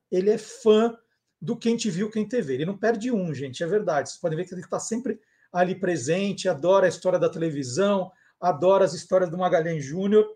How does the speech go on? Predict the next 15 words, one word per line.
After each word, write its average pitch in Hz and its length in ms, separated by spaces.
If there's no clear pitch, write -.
E 294 220
aí, 233 220
no, 240 180
no, 202 440
não 285 200
nesse, 294 260
nessa 208 500
última 208 400
quinta, 156 440
na 226 80
anterior, 175 600
nós 185 180
fizemos 151 480
um 160 120
programa 170 680